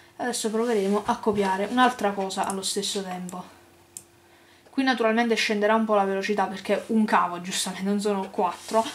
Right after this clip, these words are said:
E l'alimentatore non c'entra niente, come vi ricordo è sempre il computer, che qui ci dà problemi.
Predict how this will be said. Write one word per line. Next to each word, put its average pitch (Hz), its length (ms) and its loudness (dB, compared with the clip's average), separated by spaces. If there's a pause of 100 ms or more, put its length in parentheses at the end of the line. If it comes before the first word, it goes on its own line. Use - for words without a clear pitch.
(680)
E - 220 -2
l'alimentatore 254 720 6
non 220 140 4
c'entra 214 300 6
niente, 220 360 4
come 226 200 2
vi 214 120 0
ricordo 208 520 0
è 214 80 -4
sempre 247 680 2
il 220 120 -4
computer, 214 680 2 (1600)
che 226 160 -4
qui 220 120 -4
ci 214 120 -6
dà 196 240 -4
problemi. 185 640 -8